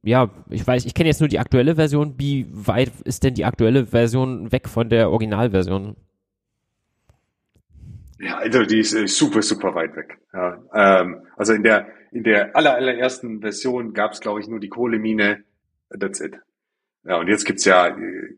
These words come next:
Speaker 2: ich weiß gar nicht, wie viele andere Minen, dreißig oder so, äh, super viele andere Spielmechaniken, noch neue Inseln et cetera. Also da kam noch extrem viel dazu.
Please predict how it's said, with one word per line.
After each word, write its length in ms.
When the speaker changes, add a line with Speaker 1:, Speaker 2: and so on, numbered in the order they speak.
Speaker 2:
ich 80
weiß 140
gar 100
nicht, 140
wie 80
viele 180
andere 240
Minen, 460
dreißig 420
oder 200
so, 460
äh, 380
super 340
viele 220
andere 240
Spielmechaniken, 920
noch 200
neue 280
Inseln 340
et 140
cetera. 240
Also 140
da 100
kam 200
noch 180
extrem 540
viel 240
dazu. 440